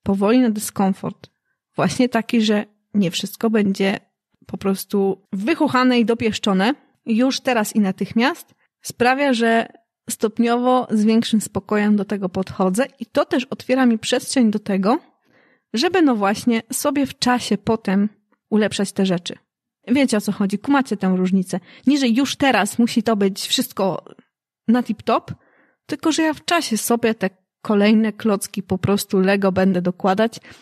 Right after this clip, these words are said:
aż sobie zbuduję taką wieżyczkę, jak mi się podoba. Taką, jaką chciałam od samego początku, jak sobie myślę wizjonersko o jakimś projekcie. Wady? No oczywiście, że są wady <laughs> tego podejścia. Na bank znajdą się ludzie,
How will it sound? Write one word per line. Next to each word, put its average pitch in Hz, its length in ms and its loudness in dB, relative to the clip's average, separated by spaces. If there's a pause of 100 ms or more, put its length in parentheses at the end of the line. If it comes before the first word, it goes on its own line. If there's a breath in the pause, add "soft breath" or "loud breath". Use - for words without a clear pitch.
(220 loud breath)
aż 247 160 0
sobie 208 260 0
zbuduję 202 420 2
taką 202 340 0
wieżyczkę, 196 400 0
jak 185 120 -2
mi 202 80 0
się 196 120 -6
podoba. 180 360 -2 (400)
Taką, 226 220 0
jaką 185 220 -2
chciałam 208 280 0
od 185 120 -4
samego 196 260 0
początku, 214 540 -2
jak 185 180 -2
sobie 185 220 0
myślę 196 380 0
wizjonersko 185 880 0
o 175 360 0 (580)
jakimś 180 340 -2
projekcie. - 500 -6 (320)
Wady? 240 460 0 (880)
No 226 200 4
oczywiście, 254 360 -2
że 220 80 0
są 214 260 0
wady 202 380 0 (200)
<laughs> - 260 -4
tego 226 220 0
podejścia. 202 640 -4 (640 soft breath)
Na 233 300 2
bank 262 380 2
znajdą 240 400 2
się 233 160 0
ludzie, 208 380 0